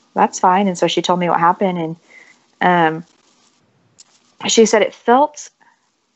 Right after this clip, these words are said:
like she was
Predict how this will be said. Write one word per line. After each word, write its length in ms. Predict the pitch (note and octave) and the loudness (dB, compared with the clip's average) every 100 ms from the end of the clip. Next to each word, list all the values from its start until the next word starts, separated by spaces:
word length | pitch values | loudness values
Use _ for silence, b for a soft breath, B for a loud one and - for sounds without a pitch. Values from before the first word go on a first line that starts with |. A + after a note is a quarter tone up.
| _ _ | _ _
like 680 | - G3 F#3 F3 E3+ - - _ _ _ _ _ _ _ _ _ _ _ _ _ | -4 2 4 2 0 -4 -20 _ _ _ _ _ _ _ _ _ _ _ _ _
she 380 | - - B3 A#3+ | -18 -10 -6 -2
was 420 | A3 F#3 E3 - | -2 -2 -4 -18